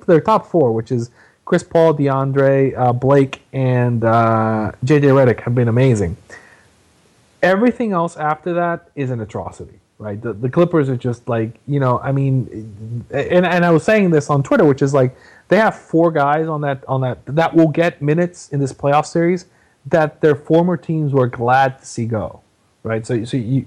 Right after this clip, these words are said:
you've got Big Baby, you've got Hedo, you've got Austin, who basically, he, the, the Celtics were, were gonna send to the D League, right? And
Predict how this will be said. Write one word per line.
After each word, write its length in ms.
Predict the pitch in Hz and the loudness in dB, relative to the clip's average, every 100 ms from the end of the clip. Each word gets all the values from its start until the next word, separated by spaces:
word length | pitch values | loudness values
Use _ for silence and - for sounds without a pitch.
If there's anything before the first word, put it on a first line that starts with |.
| - | -4
you've 180 | 123 | -2
got 280 | 139 131 117 | 0 0 0
Big 140 | 151 180 | 0 4
Baby, 300 | 175 175 175 | 4 4 0
you've 220 | 143 123 | 0 0
got 200 | 131 117 | 0 -2
Hedo, 380 | - 151 160 143 | 0 4 4 4
you've 160 | 131 117 | 0 0
got 240 | 123 117 - | 0 0 2
Austin, 480 | 135 147 - 170 | 2 0 -4 -6
who 320 | 165 151 139 131 _ - | 0 2 0 -2 _ -4
basically, 560 | 147 202 269 180 143 131 _ _ _ - | 0 2 0 0 -2 -4 _ _ _ -12
he, 120 | 120 - | -12 -6
the, 120 | 123 | -8
the 160 | 113 127 | -6 -4
Celtics 400 | - 202 214 131 | 0 0 0 -2
were, 200 | 131 113 | -2 -2
were 180 | 131 | -4
gonna 280 | 131 143 127 120 | -2 -2 -4 -6
send 240 | - 165 | -2 -2
to 80 | 156 | -2
the 80 | 131 | -2
D 200 | 120 139 | 2 2
League, 240 | 110 92 | 0 -2
right? 240 | 95 113 123 _ _ _ - | -4 -4 -4 _ _ _ -4
And 600 | 143 139 139 139 131 | 0 2 2 2 0